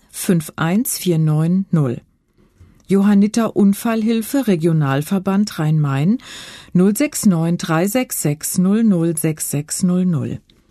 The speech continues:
D R K Bezirksverband Frankfurt null sechs neun sieben eins neun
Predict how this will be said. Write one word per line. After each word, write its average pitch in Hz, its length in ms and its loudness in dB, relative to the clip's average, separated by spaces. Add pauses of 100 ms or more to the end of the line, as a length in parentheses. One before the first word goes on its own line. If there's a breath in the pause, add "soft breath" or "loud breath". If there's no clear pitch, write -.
(500 soft breath)
D 196 140 4
R 185 160 -2
K 156 320 -2
Bezirksverband 208 880 -2
Frankfurt - 640 -8 (440 loud breath)
null 190 220 4
sechs 285 300 -2
neun 180 340 2
sieben 214 300 0
eins 185 400 -2
neun 156 480 0